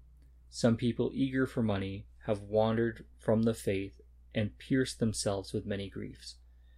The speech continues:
So it's really the, the first part of that. It's like people who are chasing the wealth and the experiences of this world are setting themselves up for a trap.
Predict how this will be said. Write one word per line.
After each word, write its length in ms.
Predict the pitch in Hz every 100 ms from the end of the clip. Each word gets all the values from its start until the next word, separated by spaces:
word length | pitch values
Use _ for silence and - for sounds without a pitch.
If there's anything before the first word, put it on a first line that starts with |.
| - -
So 80 | 127
it's 120 | 107
really 180 | 120 127
the, 180 | 117 -
the 120 | 120 117
first 380 | - 113 -
part 160 | - 104
of 80 | 98
that. 200 | 98 104
It's 240 | 98 -
like 220 | 107 101 - - - - - - - - - - - - - - - - - -
people 300 | 143 123 123
who 100 | 131
are 100 | 117
chasing 720 | - - 110 104 - 113 107
the 200 | 101 92 90
wealth 360 | 107 95 98 -
and 160 | 113 98
the 40 |
experiences 800 | 92 - - 98 98 98 - 98
of 160 | 92 -
this 260 | 95 -
world 520 | 98 92 92 95 120 139 - - - - - - - - - - -
are 160 | 110 - -
setting 420 | - 120 104 104
themselves 480 | 101 95 101 92 101
up 180 | 98 -
for 180 | 98
a 60 | 92
trap. 400 | - - -